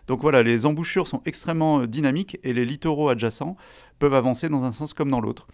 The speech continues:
Et finalement, le problème, c'est quand, euh, le, l'homme est allé s'installer, euh, à cet endroit-là. Mais c'est des dynamiques complètement naturelles, on n'a pas besoin de changement climatique, d'élévation du niveau de la mer pour expliquer ces, ces évolutions-là.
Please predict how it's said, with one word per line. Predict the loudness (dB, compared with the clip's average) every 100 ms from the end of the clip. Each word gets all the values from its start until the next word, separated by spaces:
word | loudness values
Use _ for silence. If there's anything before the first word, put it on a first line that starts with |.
| _ _ _ -20 _
Et | -10
finalement, | -4 2 2
le | 2
problème, | 2 2 0
c'est | -6
quand, | -6 -6 -6
euh, | -6 -4 -6 -6
le, | -6 -2
l'homme | 4 4 4
est | 0 -2
allé | -6
s'installer, | -6 -8 -6 -6 -6
euh, | -8 -12
à |
cet | -12 -8
endroit-là. | -6 -6 -8 -8 -16 -20 -20 -6
Mais | -6
c'est | -4
des | -4
dynamiques | -2 0 0
complètement | -2 -4 0 0
naturelles, | 0 -2 -2
on | 0
n'a | -2
pas | -4
besoin | -2 -2
de | -2
changement | -4 -2 -2
climatique, | -2 -2 -2 -4 -10 -6
d'élévation | -6 -4 -6 -6
du | -6
niveau | -4 -4
de |
la | -4
mer | -6 -6
pour | -6 -8
expliquer | -8 -14 -12 -12
ces, | -10 -12 -12
ces | -12 -10
évolutions-là. | -8 -8 -10 -12